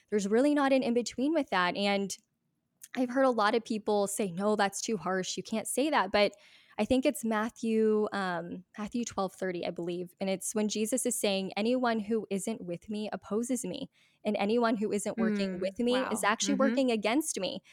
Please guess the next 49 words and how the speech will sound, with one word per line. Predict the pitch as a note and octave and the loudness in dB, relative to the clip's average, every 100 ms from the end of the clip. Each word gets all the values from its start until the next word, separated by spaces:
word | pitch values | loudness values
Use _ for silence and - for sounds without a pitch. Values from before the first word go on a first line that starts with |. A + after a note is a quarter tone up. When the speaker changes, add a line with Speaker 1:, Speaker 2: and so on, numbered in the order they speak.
| - - | -20 -4
Speaker 1:
And | A#3+ | -4
it's | A3 | 2
like, | A#3+ G#3+ - | 2 2 -2
that | A3 C4 | -6 -4
sounds | - B3 D#4+ D#4 - | -4 -2 -2 -2 -6
pretty | - C4 D4 | -4 0 0
black | A3+ A3 C4 | 0 -4 -2
and | B3+ G3+ | -2 0
white | G#3 F#4+ - | -2 -4 -4
to | G#3 | -4
me. | F#3 - - - - _ - | -4 -8 -14 -20 -20 _ 2
And | A#3 | 4
I | A#3+ | 6
think | A#3 C4 C4 B3 | 4 4 2 2
it | A#3+ | 2
just | - B3+ B3 | 2 2 2
means | C4 C4 | 2 2
that | B3 | 2
we | B3 | 2
need | A#3+ | 2
to | B3+ | 0
take | B3+ A3+ A3 | -2 -2 -2
things | A#3+ A3 - | -2 -2 -2
more | G3 | -4
seriously. | - - C4 D#4+ C#4 G3 F#3 F3 | -4 -2 0 0 0 0 0 2
And | G#3 G#3+ G#3 G3+ - - - _ _ _ _ | 2 4 2 -2 -6 -12 -20 _ _ _ _
I | C4+ | 4
know | C#4+ | 6
a | D4+ | 8
lot | C#4+ D#4+ | 6 4
of | |
people | D4+ D4 D#4+ | 2 2 2
too | - C#4 F#4+ | 2 2 2
feel | G4+ E4 C4 | 4 4 6
like, | C4 A#3 A#3 - - - - | 6 4 2 -6 -10 -14 -8
"Oh, | B3 C4+ | -2 0
I | C#4 | 2
don't | C#4 | 2
wanna | C4+ C4+ | 2 0
talk | G#3 B3 B3 | -2 -4 0
about, | B3+ B3 A3+ - | 2 4 2 0
you | A#3 | -2
know, | G#3 G3 | 0 0
anything | F#3+ G#3+ A3 G#3+ G3 F#3+ F#3+ F#3+ _ _ - | 0 -2 -2 -2 -2 -2 -4 -8 _ _ -4
demonic, | G#3 A3 C4 B3+ B3 - | 0 4 6 6 2 0
that's | F#3 - | -4 -2
dark, | - B3 A#3 A3+ | 0 2 2 0
that's | F3+ D#3+ | -4 -4
scary." | - - A3+ A3 A3 A#3 | -4 0 4 4 4 0